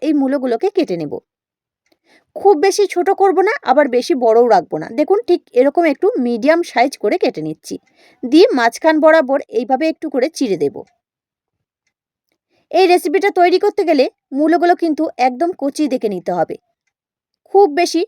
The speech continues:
বড় মূলো নিলে কিন্তু ভালো করে সিদ্ধ হবে না। দেখুন, এরকম করে সবগুলো কেটে নিচ্ছি। সব মূলোগুলোকে একইভাবে কেটে নিয়েছি। এবার এগুলোকে থালার মধ্যে তুলে নিচ্ছি। খোসা ছাড়ানোর পর ভালো করে ধুয়ে নিয়েছিলাম, তাই কাটার পরে কিন্তু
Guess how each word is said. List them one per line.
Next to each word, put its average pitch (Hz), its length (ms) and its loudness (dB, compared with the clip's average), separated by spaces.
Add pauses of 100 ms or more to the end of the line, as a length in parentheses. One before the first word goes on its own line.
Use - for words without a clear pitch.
(180)
বড় 269 260 4
মূলো 285 260 0
নিলে 277 220 -2
কিন্তু 285 280 -4 (200)
ভালো 220 260 0
করে 240 200 0
সিদ্ধ 202 380 -4
হবে 165 200 -4
না। - 120 -12 (600)
দেখুন, 339 280 4
এরকম 311 360 2
করে 302 220 2
সবগুলো 277 480 -2
কেটে 214 240 -2
নিচ্ছি। - 380 -12 (1500)
সব 453 280 2
মূলোগুলোকে 359 520 2 (120)
একইভাবে 285 480 0
কেটে 320 240 -4
নিয়েছি। 285 340 -2 (140)
এবার 240 240 2
এগুলোকে 285 360 0 (100)
থালার 254 360 0
মধ্যে 208 320 -6
তুলে 220 200 -4
নিচ্ছি। 160 340 -16 (1300)
খোসা 392 320 0
ছাড়ানোর 392 420 -2
পর 349 200 2
ভালো 277 260 -2
করে 294 180 -4
ধুয়ে 339 240 0
নিয়েছিলাম, 277 400 -2
তাই 285 180 -2
কাটার 285 360 0
পরে 254 180 0
কিন্তু 277 240 -4